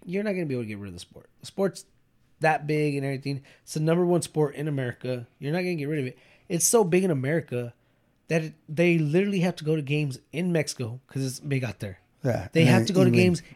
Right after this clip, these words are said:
Speaker 1: in London
Speaker 2: Yeah.
Speaker 1: because it's big out there. And this is only an U S, uh, sport.
Speaker 2: Yeah, they
Speaker 1: Well,
Speaker 2: don't
Speaker 1: not
Speaker 2: play
Speaker 1: even
Speaker 2: anywhere else in the world.
Speaker 1: Well, not, oh, I don't know if they do.
Speaker 2: Canada.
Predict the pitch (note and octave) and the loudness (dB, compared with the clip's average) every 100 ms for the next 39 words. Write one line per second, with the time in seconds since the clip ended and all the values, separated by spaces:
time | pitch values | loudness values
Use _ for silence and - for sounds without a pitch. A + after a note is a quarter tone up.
0 | _ E3+ F#3 F#3 D#3 D#3 D3 A#2 G#2+ - | _ 2 4 4 4 4 4 0 -8 -8
1 | A#2 E3+ D3 B2+ B2+ D3+ C#3 C3 C3 B2+ | 0 0 0 -2 -2 0 0 -4 -6 -6
2 | - _ - F#3+ G#3 - G#3 - F3 F#3+ | -8 _ -6 -2 0 -2 -4 -2 0 2
3 | F#3+ F3 - D#3 D3+ - C#3+ D#3 F3+ D#3 | 0 -4 -2 0 0 -4 -2 2 4 4
4 | D3+ - - _ - - _ D#3 C3+ A#2+ | 0 -4 -8 _ -20 -20 _ 0 0 -2
5 | _ - - D4 - _ C3 E3 A#2+ F3+ | _ -16 -6 -6 -6 _ -2 0 2 2
6 | F#3 G3 G#3 C#3 E3 D#3+ D#3+ - B2+ D#3+ | 4 4 4 4 4 4 2 0 0 2
7 | C#3 A3 A#3+ - _ - D#3+ E3 B2+ - | 2 2 2 -2 _ -8 -6 -4 -6 -8
8 | B2 B2 B2 G#2+ G#2 | -2 2 4 4 0